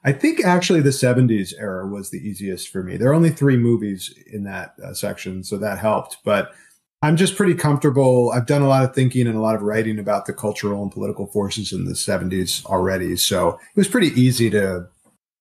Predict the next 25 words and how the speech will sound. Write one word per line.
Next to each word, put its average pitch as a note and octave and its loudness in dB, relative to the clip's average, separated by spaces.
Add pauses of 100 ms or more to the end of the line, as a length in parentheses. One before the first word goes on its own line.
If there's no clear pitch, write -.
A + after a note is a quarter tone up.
(140)
to, G2 0
you A2 -2
know, G2 -4
parse G#2 0
that F#2 0
out F2 2
and, E2+ -6
and F#2+ -6
lean F#2+ -4
on F2+ -4
my F2+ -2
knowledge F2+ -4
base - -6
there. - -6 (1700)
And D3 4
I F#3+ 4
actually A3+ 4
had C#3+ 4
not C#3 2
seen C3+ 6
the A#2 2
original A#2 0
Bad G#2+ -6
News G#2+ -8
Bears - -8